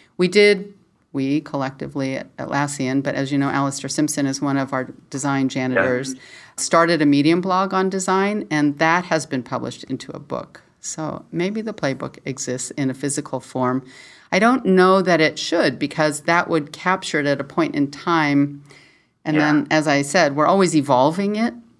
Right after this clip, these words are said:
Speaker 1: So I think it's better as a living digital document.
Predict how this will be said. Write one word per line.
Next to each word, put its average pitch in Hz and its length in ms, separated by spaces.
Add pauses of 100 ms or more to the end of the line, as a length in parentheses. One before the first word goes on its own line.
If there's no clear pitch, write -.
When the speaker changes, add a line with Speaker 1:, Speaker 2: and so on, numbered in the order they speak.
(760)
Speaker 1:
So 143 300
I 135 100
think 165 180
it's 143 120
better 139 360
as 135 240
a 127 200
living 135 320
digital 123 420
document. 117 600